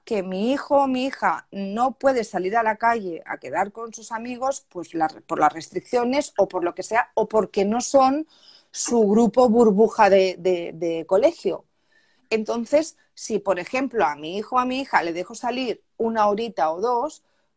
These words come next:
puedo aumentar esa horita y dos siempre y cuando él haya hecho sus obligaciones, las tareas de casa,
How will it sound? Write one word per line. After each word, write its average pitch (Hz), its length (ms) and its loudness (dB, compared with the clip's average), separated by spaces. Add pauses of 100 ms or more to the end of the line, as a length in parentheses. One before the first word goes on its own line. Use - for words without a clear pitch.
puedo 269 260 4
aumentar 247 560 2
esa 202 300 -2
horita 233 340 -4
y 226 40 -6
dos 285 260 -8
siempre 226 500 -2
y 214 80 0
cuando 294 380 2
él 302 160 2
haya 233 320 2
hecho 285 420 -2 (180)
sus 233 280 -8
obligaciones, 233 1000 -4
las 190 180 -4
tareas 175 360 -4
de 233 140 -10
casa, 220 640 -2